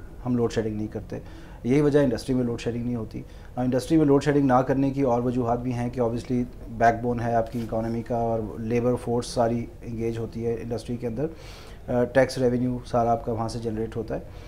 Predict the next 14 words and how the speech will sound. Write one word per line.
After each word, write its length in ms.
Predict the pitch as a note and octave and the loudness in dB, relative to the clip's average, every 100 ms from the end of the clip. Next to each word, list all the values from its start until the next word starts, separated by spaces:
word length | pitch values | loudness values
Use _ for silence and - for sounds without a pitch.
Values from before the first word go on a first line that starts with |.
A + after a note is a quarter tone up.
| - | -6
तो 60 | - | -4
उसके 200 | C3 G3+ | 2 4
साथ 200 | E3+ C#3 | 10 8
साथ 200 | - D#3 | 10 4
हमने 360 | D3 C3+ D#3+ F3 | 4 2 0 0
residential 520 | C3+ B2 C3 C3 D#3+ | -2 0 0 0 0
commercial 400 | D3 C3 C3 D3+ | 2 2 0 0
में 100 | D#3+ | 2
भी 60 | |
differentiation 640 | C#3 C3+ C#3 B2+ C#3 C#3 D#3+ | 2 0 -2 2 0 2 4
का 120 | D3+ | 4
एक 200 | C3+ B2 | 4 2
ये, 160 | B2+ | 0
अ, 100 | B2+ | 0